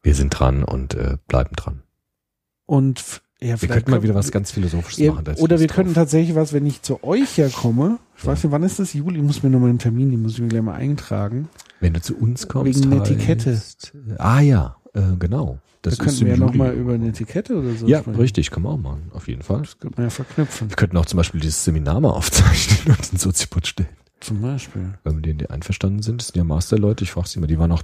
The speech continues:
Speaker 1: viele waren in Mainz auch beim Hörertreffen.
Speaker 2: Ja.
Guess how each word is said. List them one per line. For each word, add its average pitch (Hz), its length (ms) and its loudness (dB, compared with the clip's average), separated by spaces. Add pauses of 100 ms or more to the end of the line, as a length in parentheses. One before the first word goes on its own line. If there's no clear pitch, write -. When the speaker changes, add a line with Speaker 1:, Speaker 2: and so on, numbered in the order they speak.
Speaker 1:
viele 101 400 2
waren 92 140 6
in 87 80 2
Mainz 90 320 0
auch 107 120 0
beim 95 340 -4 (160)
Hörertreffen. 113 560 2
Speaker 2:
Ja. - 40 -20